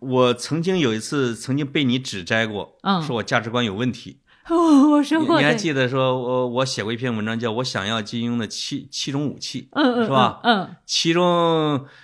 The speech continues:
Speaker 1: 除了韦一笑的轻功啊，和，和韦小宝的刀啊之类的，
Speaker 2: 嗯，
Speaker 1: 竟然还想要一小招儿。
Speaker 2: 嗯。<laughs> 对，你还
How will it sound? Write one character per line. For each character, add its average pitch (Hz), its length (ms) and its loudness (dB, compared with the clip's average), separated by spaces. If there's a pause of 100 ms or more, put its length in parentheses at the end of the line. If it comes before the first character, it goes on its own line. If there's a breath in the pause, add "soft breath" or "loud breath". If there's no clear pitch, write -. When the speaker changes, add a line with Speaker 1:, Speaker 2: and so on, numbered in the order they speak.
(140)
Speaker 1:
除 - 220 0
了 120 1040 4
韦 110 120 0
一 123 160 -2
笑 143 220 2
的 117 80 0
轻 151 300 -2
功 151 260 0
啊， 123 600 0 (440 soft breath)
和， 131 560 0
和 131 220 -4
韦 117 160 0
小 135 120 0
宝 127 140 0
的 101 100 -2
刀 151 340 4
啊 131 260 4
之 139 160 -6
类 - 120 4
的， 113 140 2
Speaker 2:
嗯， - 20 0
Speaker 1:
竟 120 120 0
然 127 100 2
还 139 100 0
想 113 240 0
要 123 160 4
一 117 60 2
小 104 180 -2
招 101 120 0
儿。 95 240 2
Speaker 2:
嗯。 381 100 6
<laughs> - 0 -
对， 403 240 4 (880 loud breath)
你 359 60 4
还 381 80 6